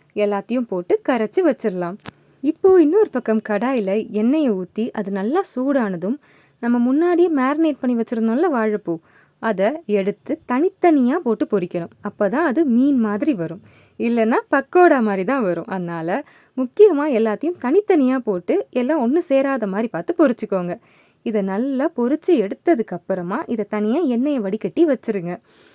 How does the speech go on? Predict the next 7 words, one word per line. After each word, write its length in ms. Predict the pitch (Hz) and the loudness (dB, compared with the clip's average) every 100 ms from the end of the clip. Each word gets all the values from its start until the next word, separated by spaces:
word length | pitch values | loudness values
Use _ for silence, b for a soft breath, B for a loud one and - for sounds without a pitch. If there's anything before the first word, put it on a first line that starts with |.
| b b b 262 | b b b -10
இப்போ 280 | _ 302 247 294 247 233 | _ 0 2 0 -2 0
நம்ம 200 | 220 208 233 | 0 -2 -2
கடாயில 440 | 233 311 226 208 262 | 0 2 2 0 0
எண்ணெயை 280 | 220 269 294 214 | 0 0 -2 -2
ஊத்தி, 280 | 180 - 233 330 b b b | -4 -6 -6 -6 b b b
அதுல 300 | 254 277 277 370 311 | -6 -2 0 0 0
கொஞ்சமா 360 | 294 294 302 | 0 -2 -2